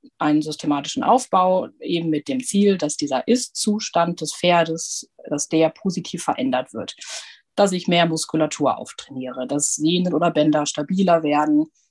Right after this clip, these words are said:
oder generell einfach, äh, die Koordination und die Ausdauer vom Pferd besser werden. Und, ähm, damit das gelingt,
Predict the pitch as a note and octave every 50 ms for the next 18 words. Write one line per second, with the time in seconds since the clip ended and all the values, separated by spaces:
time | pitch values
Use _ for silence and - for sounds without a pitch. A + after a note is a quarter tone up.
0 | _ _ - - D#3 D3+ D3+ D3+ D#3 D3+ D3+ C#3+ C#3+ D3 D3+ - - C#3+ C#3+ -
1 | D3 C#3 - - D#3+ D3 C#3 C#3+ C#3+ - - - - D3 C#3+ D3+ D3 C#3+ C#3 -
2 | - D#3+ D#3+ D#3+ D3+ C#3+ D3 - - B2+ D3 - - C#3 C3 B2+ B2 C3 C3 -
3 | C#3 C#3+ D3+ - D3 C#3+ - - C#3+ C3+ - D3 C#3 C#3 C#3 C3+ D3+ D3+ D3+ D#3+
4 | - _ _ _ _ _ _ _ _ _ _ - D#3+ D#3 D#3 D3+ D3+ D3+ D3 D3
5 | - - D#3 D3 C#3+ C#3+ C#3+ C#3+ D3 C#3 D3 D3+ - E3 E3 - - - D#3+ D3+
6 | D3+ D3+ E3+ G3 A#3 C4 D4+ D4 - - - - -